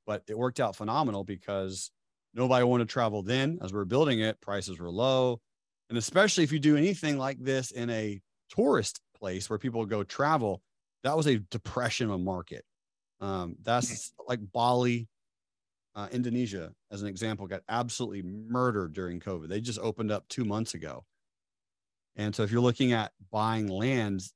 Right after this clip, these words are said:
Speaker 1: think about where places and prices are really, really depressed. That's gonna be in traveled nations, tra-, nations that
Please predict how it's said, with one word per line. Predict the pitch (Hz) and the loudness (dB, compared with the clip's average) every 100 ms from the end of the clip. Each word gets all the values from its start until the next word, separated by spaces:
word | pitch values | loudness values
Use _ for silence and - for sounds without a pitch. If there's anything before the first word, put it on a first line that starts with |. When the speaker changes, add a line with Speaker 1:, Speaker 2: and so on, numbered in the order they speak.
| _ | _
Speaker 1:
think | - 127 151 | -2 0 2
about | 120 107 95 | 2 2 2
where | 95 110 110 101 | 0 4 2 0
places | - 117 120 117 127 107 | -8 -2 -2 0 -2 -2
and | 98 | -6
prices | - 110 113 110 110 | -2 0 0 -2 -4
are | 98 87 | -4 -2
really, | 98 107 | 0 0
really | 95 95 | 0 -4
depressed. | 87 - 113 113 | -6 -6 -6 -6
That's | 110 - | -10 -2
gonna | 247 | 0
be | 233 | 2
in | 107 | 0
traveled | 113 107 95 87 | 2 0 0 -6
nations, | 98 104 69 69 - | -6 -6 -10 -16 -14
tra-, | - - | -14 -8
nations | 107 104 104 90 | -6 -6 -6 -6
that | 95 | -8